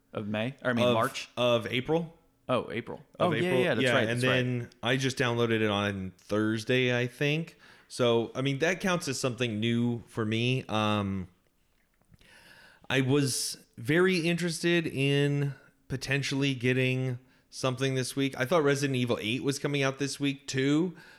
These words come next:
Speaker 2: but it's, uh, Pokemon came out and what was the other one? Uh, Returnal came out.
Speaker 1: Mm-hmm.
Speaker 2: Returnal looks really awesome, but hey, no P S five, so
Speaker 1: Yeah.
Speaker 2: can't play that.
Speaker 1: Well, so my pickups this week,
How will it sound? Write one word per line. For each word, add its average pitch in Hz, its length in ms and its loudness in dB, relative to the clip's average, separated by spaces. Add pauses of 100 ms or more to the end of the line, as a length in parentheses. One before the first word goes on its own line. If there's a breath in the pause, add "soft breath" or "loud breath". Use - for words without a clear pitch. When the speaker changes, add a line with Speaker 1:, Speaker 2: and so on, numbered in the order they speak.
(120)
Speaker 2:
but 117 240 0
it's, 110 340 -4
uh, 87 460 -2 (500)
Pokemon 135 500 0
came 131 240 -2
out 123 480 -2
and 104 920 -4 (800 soft breath)
what 113 100 -4
was 120 140 0
the 113 100 2
other 107 160 0
one? 98 420 -8
Uh, 101 280 -6
Returnal 104 600 -2 (640)
came 107 260 -2
out. 98 300 -2 (100)
Speaker 1:
Mm-hmm. 123 100 0
Speaker 2:
Returnal 156 460 2
looks 127 220 -2
really 117 180 0
awesome, 101 400 -2
but 110 320 -2
hey, 127 240 -4
no 107 220 -2
P 123 160 -2
S 113 100 0
five, 113 460 0
so 95 460 -2 (120)
Speaker 1:
Yeah. 107 240 -2
Speaker 2:
can't 127 160 -2
play 139 200 0
that. 135 460 0 (1300 loud breath)
Speaker 1:
Well, 131 240 2
so 131 440 2
my 131 240 0
pickups 143 300 -4
this - 180 -8
week, 127 220 -4